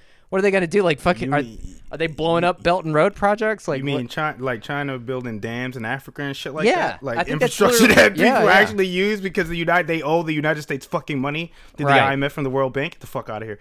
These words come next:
Speaker 1: Yeah.
Speaker 2: Yo, uh, uh, dude, it's just like, yo, it's like, you were saying, we were saying yesterday that the libs, and we're saying right now that the libs are, uh, this, these, these fasc-, these libs fa-, fascists are terrifying. It's like, you know, I mentioned my boss, man, that I used to work for. The same guy, man, who during the Trump's, uh, airport, uh,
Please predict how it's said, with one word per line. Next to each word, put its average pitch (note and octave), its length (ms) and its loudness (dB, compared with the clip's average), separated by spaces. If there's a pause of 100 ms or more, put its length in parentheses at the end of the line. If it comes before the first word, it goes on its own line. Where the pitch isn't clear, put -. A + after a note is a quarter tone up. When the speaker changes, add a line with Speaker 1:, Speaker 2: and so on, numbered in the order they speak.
(140)
Speaker 1:
Yeah. G#2+ 160 -6
Speaker 2:
Yo, G3 140 2
uh, F3+ 40 -8
uh, C#4+ 360 -6
dude, C4 140 -10 (100)
it's G#3+ 80 -8
just - 160 -12
like, F#3+ 180 2
yo, D#3 200 2 (440)
it's - 160 -6
like, G#3 380 0 (520)
you G3+ 160 -2
were A#3 120 0
saying, G#3+ 280 0
we G3+ 80 -4
were F#3 120 -2
saying E3+ 320 -2
yesterday C3+ 500 -2
that A#2+ 180 -4
the B2 60 -4
libs, C3+ 260 2
and B2 140 -2
we're C#3 60 0
saying C3+ 240 -2
right B2+ 140 0
now B2+ 200 0
that A#2 160 -6
the A2+ 80 -12
libs A2+ 340 -4
are, G#2+ 280 -2
uh, G#2 40 -12 (340)
this, - 180 -12
these, A#2 240 -6
these A#2 200 -8
fasc-, C#3+ 360 0
these B2 180 -6
libs C#3 180 -2
fa-, C3 280 -2
fascists A#2+ 420 -6
are - 40 -20
terrifying. A#2 460 -6
It's - 140 -12
like, A#2+ 240 -6 (500)
you D3+ 80 -6
know, D3 120 0
I C#3+ 80 0
mentioned D#3+ 360 -2
my B2 120 0
boss, B2 380 0
man, A#2 120 -6
that A2+ 80 -4
I A2+ 40 -4
used A#2 140 -8
to A#2 60 -10
work B2 180 -6
for. A2+ 140 -6
The A2+ 60 -8
same D3+ 360 -2
guy, C#3+ 260 4
man, B2 420 -4
who A2+ 240 -6
during B2 260 -4
the B2+ 140 -2
Trump's, C3+ 380 -6
uh, A2+ 180 -2
airport, C3 600 -2
uh, G#2+ 220 -4